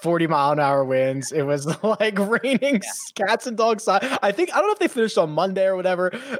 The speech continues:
Speaker 1: uh, but
Speaker 2: This was
Speaker 1: I
Speaker 2: when
Speaker 1: don't
Speaker 2: Brandt Snedeker won after making the cut on the number last
Speaker 1: Correct.
Speaker 2: year, and
Speaker 1: He
Speaker 2: Patrick Cantlay almost did it last week.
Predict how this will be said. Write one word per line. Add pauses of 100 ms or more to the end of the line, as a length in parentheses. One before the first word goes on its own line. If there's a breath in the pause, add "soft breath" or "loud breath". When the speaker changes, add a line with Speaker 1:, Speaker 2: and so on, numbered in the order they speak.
Speaker 1:
uh, (100)
but
Speaker 2:
This
was
Speaker 1:
I
Speaker 2:
when
Speaker 1:
don't
Speaker 2:
Brandt
Snedeker
won
after
making
the
cut
on
the
number (460)
last
Speaker 1:
Correct.
Speaker 2:
year,
and
Speaker 1:
He
Speaker 2:
Patrick
Cantlay
almost
did
it
last
week.